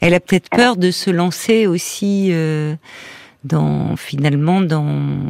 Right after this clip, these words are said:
Speaker 1: dans le monde du travail, dans, qui, qui symbolise aussi l'entrée un peu dans la vie adulte.
Speaker 2: Mais peut-être. Il y a deux ans, quand elle a eu terminé ses études, euh, bon, je lui ai demandé, on parle beaucoup.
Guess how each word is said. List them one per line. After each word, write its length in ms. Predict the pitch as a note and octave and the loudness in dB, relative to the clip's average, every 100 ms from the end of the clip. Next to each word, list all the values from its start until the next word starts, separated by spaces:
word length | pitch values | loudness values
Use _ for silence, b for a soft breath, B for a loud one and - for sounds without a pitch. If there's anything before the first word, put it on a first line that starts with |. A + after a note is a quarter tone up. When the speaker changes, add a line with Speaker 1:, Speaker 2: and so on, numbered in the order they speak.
| - | -6
Speaker 1:
dans 180 | - D3 | 0 2
le 80 | D#3 | 4
monde 260 | D#3 E3 | 4 2
du 140 | D3 D#3 | 0 -4
travail, 600 | - F#3+ G#3 A3 G#3 F#3 | -2 2 2 2 2 0
dans, 160 | D#3+ | -2
qui, 220 | E3 E3+ - | -2 -4 -4
qui 160 | - | -6
symbolise 680 | - A3 G3+ G#3 G3+ A3+ G3 | -2 0 2 2 2 2 0
aussi 320 | F#3+ - G#3 | -2 -2 -2
l'entrée 440 | G3 G3 - A3 G#3 | 0 0 0 0 0
un 80 | |
peu 140 | F#3 F#3 | -2 -2
dans 160 | G3 | 0
la 120 | F#3+ F3+ | 2 2
vie 160 | F3+ | 2
adulte. 580 | F#3+ G3 B3 - - - _ _ - | 2 0 -4 -6 -18 -20 _ _ -4
Speaker 2:
Mais 320 | E3+ E3 E3 - | 2 2 2 -2
peut-être. 520 | E3 - - - - | -4 -4 -8 -12 -8
Il 180 | D#3 E3 | -4 0
y 80 | E3+ | 0
a 60 | |
deux 340 | D3+ F#3 F3 D#3+ | 2 -2 0 2
ans, 240 | F3+ A3 A3 | 2 2 0
quand 80 | F3 | -2
elle 120 | D#3+ | 0
a 80 | D#3 D#3 | -2 -4
eu 160 | C#3 D3+ | -10 -6
terminé 420 | - D3+ D#3 D#3+ - | -2 0 0 -2 -6
ses 160 | C#3+ D3+ | -8 -8
études, 580 | - E3 F#3 A#3+ F3 D#3+ | -8 -4 0 0 0 0
euh, 140 | D#3 | 0
bon, 460 | C3 G2+ C3+ A#2 A2 - | -4 -6 -6 -6 -6 -10
je 60 | - | -8
lui 60 | A#2 | -6
ai 40 | |
demandé, 680 | B2+ B2 B2 D3+ F#3 F#3 E3+ B B - | -2 -2 2 4 4 2 -2 B B -4
on 100 | B2 | 0
parle 240 | C#3 C3+ | 0 0
beaucoup. 600 | C3+ C#3 - D#3 G3+ | -4 -6 -2 0 2